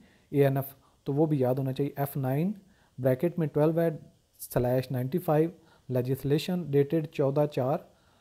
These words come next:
सतानवे, यानी कि चौदह अप्रैल नाइनटीन नाइंटी सेवन को। The following act of मजलिस शूरा,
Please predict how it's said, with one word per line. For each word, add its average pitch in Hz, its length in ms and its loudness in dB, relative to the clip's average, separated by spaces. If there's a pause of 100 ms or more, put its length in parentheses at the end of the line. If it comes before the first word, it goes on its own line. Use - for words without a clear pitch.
(240)
सतानवे, 127 540 -4 (200)
यानी 151 240 -2
कि 135 460 -2 (280)
चौदह 175 260 6
अप्रैल 170 540 0 (540)
नाइनटीन 135 420 0
नाइंटी 139 240 -2
सेवन 123 260 -4
को। 113 120 -6
The 127 120 -4
following 196 460 2 (140)
act 165 220 0
of 147 120 4 (100)
मजलिस 185 440 4
शूरा, 120 360 -2